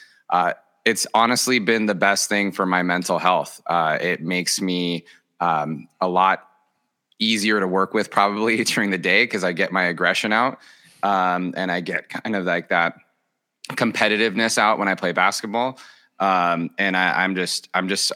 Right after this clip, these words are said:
such a better person, uh, the days I work out. I actually haven't been a-, able to work out the last two days.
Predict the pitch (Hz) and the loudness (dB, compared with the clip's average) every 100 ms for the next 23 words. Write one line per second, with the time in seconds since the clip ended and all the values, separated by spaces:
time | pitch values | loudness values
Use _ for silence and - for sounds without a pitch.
0 | - - - 113 107 87 98 90 - 92 | -6 -2 0 0 0 0 2 0 0 0
1 | 87 92 80 78 73 85 80 80 87 85 | 0 -2 -2 -4 -6 -4 -2 -2 0 0
2 | 85 85 80 85 78 98 - 104 87 90 | 0 0 0 2 4 2 2 0 0 -2
3 | 90 - 92 87 82 82 82 - 85 82 | -2 0 0 0 0 2 0 2 2 2
4 | - - 117 104 87 80 80 | 0 -2 0 2 2 2 -2